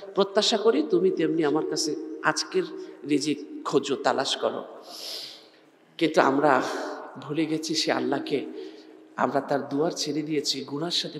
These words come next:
প্রতিদিন মিশছি। ও ভাই, আপনাদের কাউকে যদি এখান থেকে নিয়ে নর্দমায় এখন ফেলে দেয়া হয়, ন-, মর-, ময়লার নর্দমায়, আপনি কি সেই নর্দমার ময়লা নিয়ে কারো বাড়িতে এখন দাওয়াত খেতে যাবেন?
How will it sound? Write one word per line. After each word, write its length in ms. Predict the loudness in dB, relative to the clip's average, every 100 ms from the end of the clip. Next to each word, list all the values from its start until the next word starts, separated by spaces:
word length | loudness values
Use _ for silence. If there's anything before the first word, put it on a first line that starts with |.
| -10
প্রতিদিন 440 | -8 -6 -4 -4 -2
মিশছি। 440 | -2 -4 -4 -8 -14 -20 -20 -20 -20 -20 _ _ _
ও 80 | 2
ভাই, 340 | 6 6 6 4 -2 -6 -4
আপনাদের 340 | -2 2 2 2 4
কাউকে 320 | 4 6 4
যদি 260 | 4 4 2
এখান 240 | 4 0
থেকে 260 | 2 2 6
নিয়ে 320 | 8 8 8
নর্দমায় 500 | 6 6 4 6 4
এখন 260 | 4 2
ফেলে 280 | 2 4 4
দেয়া 200 | 6 6
হয়, 300 | 6 4 2 -2 -8 -10 -14 -16 -18 -20 -20 -20 -16 0
ন-, 220 | 6 8
মর-, 280 | 8 8 6
ময়লার 420 | 8 10 10 10
নর্দমায়, 580 | 8 6 6 4 6 2 0 -6 -8 -12 -12 -2
আপনি 260 | -2 2 2
কি 140 | 2
সেই 240 | 4 6
নর্দমার 500 | 6 6 2 2 4
ময়লা 320 | 4 6 6 6
নিয়ে 280 | 6 6
কারো 260 | 6 6 4
বাড়িতে 360 | 6 4 4 2
এখন 260 | 2 0
দাওয়াত 300 | 2 4 4
খেতে 180 | 2 2
যাবেন? 440 | 2 4 4 2